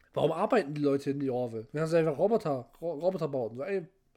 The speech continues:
ba-, bau mir, bau mir mal einen Roboter, wo meine Arbeit macht.“ Okay. Roboter gebaut. K I. Oder so, ja, genau, da lässt er einfach nur,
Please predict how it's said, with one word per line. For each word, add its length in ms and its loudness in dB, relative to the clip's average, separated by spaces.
ba-, 160 0
bau 200 4
mir, 140 4
bau 240 8
mir 60 2
mal 80 4
einen 80 0
Roboter, 440 -2
wo 120 0
meine 300 -2
Arbeit 360 -4
macht.“ 280 -12
Okay. 300 -2
Roboter 440 -2
gebaut. 400 -6
K 140 -6
I. 240 -6
Oder 120 -6
so, 120 -6
ja, 340 0
genau, 300 4
da 120 4
lässt 300 2
er 80 2
einfach 160 0
nur, 240 -2